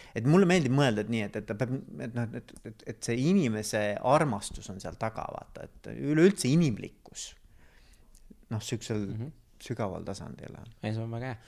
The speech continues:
Speaker 2: Ma nüüd veel, äh, lõpetuseks veel, äh, ka küsin, et okei, et ma olen selle coach'i leidnud, me oleme temaga nagu elementaar-, vaatame, see energiavahetus on siuke mõnus, positiivne, et,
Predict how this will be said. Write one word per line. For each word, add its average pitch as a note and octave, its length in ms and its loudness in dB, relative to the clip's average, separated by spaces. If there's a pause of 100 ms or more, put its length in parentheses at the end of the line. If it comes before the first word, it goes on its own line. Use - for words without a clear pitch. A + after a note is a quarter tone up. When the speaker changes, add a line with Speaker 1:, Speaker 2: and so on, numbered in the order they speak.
(140)
Speaker 2:
Ma B2 120 2
nüüd A#2+ 220 4
veel, A#2 320 4
äh, A2+ 180 4
lõpetuseks G#2 560 -2
veel, G2 260 -4
äh, F#2+ 220 -6
ka A2 100 -6
küsin, G#2+ 280 -4
et F#2 120 -10
okei, A2 220 -2
et F#2+ 140 -6
ma G2+ 100 -6
olen G2 140 -6
selle G2+ 180 -10 (480)
coach'i C#3 320 2
leidnud, F#3 400 0 (220)
me G#2 80 -4
oleme F2+ 180 -4
temaga F2+ 320 -6
nagu F2+ 320 -8 (640)
elementaar-, G2+ 540 -4 (100)
vaatame, G2 320 -4
see F#2+ 400 -6
energiavahetus G#2 680 0
on F2+ 100 -6
siuke F#2 160 -12
mõnus, G#2+ 300 -4
positiivne, A2 500 -4
et, - 80 -12